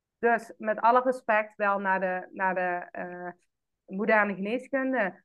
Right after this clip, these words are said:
Daarin denk ik wel van, we mogen wel harder gaan praten over wat er nog meer mogelijk is.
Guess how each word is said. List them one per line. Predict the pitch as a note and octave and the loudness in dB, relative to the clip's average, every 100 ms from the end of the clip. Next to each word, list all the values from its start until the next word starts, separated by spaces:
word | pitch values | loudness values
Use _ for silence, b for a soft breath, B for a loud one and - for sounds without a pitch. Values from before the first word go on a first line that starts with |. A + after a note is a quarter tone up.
| _ - | _ 0
Daarin | G3+ G#3 A#3+ A#3 | 2 2 0 2
denk | G#3+ | 2
ik | G3+ G3 | 0 2
wel | G#3+ A#3 | 4 4
van, | A#3+ G#3 | 2 -4
we | G3+ | -2
mogen | G#3 G3+ F#3+ | -4 -4 -2
wel | F#3 G#3 C#4 E4 - _ _ _ _ _ _ | 2 4 6 4 0 _ _ _ _ _ _
harder | - G#3 A#3+ D4+ C4 | 2 6 6 4 0
gaan | B3+ - | -4 2
praten | G#3+ G#3 - G#3 | 2 2 -2 -8
over | G3+ | -6
wat | G3+ G3+ F#3+ | -4 -4 -4
er | |
nog | F#3+ G#3 G#3 | -4 -4 -4
meer | G#3 G3 F#3+ | -6 -6 -4
mogelijk | G#3 G3+ F3+ F3+ | -4 -6 -8 -8
is. | - F3 E3+ - | -6 -6 -8 -18